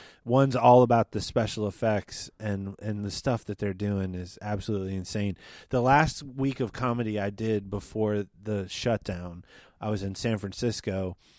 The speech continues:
at the Punchline, and, um, my friends from L A came up who are in this autograph group, and are, they arranged,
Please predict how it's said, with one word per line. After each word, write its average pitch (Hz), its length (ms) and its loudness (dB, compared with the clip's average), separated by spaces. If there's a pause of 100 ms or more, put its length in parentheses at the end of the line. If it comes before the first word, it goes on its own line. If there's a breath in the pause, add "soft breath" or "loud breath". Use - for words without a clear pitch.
(300 soft breath)
at 101 140 -6
the 98 100 -8
Punchline, 107 880 0
and, 104 300 -2
um, 98 640 -4 (560)
my 110 160 0
friends 127 360 0
from 117 160 -4
L 110 240 -2
A 117 300 2
came 107 380 -2
up 104 320 0 (340 soft breath)
who 113 140 0
are 107 100 0
in 107 140 -2
this 101 180 -4
autograph 113 480 0
group, 104 280 -2
and 98 120 -6
are, 107 160 -2
they 110 200 0
arranged, 107 500 0